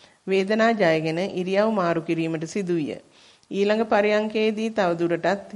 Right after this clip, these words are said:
හිස් තැනේ සතිය පිහිටුවීම නවතා වේදනාවට කිට්ටු වී සාදර වීමට බැලුවෙමි. එවිට එම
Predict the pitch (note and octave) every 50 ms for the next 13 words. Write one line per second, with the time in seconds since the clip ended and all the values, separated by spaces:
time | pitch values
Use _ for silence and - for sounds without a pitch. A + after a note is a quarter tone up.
0 | F#3+ - - A3 F#3+ - - - G#3+ G#3 G#3+ G#3+ A3+ A#3 - - E3 - G3 F#3+
1 | F#3+ F#3+ G#3 G#3+ G3 G3 G3+ G3+ G3+ G#3 G3+ G3 F#3+ E3+ D#3 D#3 D#3+ D#3 - D3+
2 | E3 G3 G3+ - - - - - - _ _ - F#3+ F#3+ G3 G3 F#3+ G#3 G#3+ G#3+
3 | G#3+ G#3+ G#3+ G#3+ G#3+ G#3+ A#3 A#3 - G3+ F3+ - - - F3 E3+ E3 E3+ E3 -
4 | - - G3+ F#3 F#3 F#3 F#3+ G3+ G#3 G#3 G3 E3+ E3 E3+ E3 D3+ D#3 D#3+ E3+ F#3
5 | F#3+ F#3 F3 E3 D3 C#3 C#3 B2+ - - - - _ _ _ _ _ _ - F#3+
6 | G3 G#3 A3 G3+ - B3+ - - G3 F#3+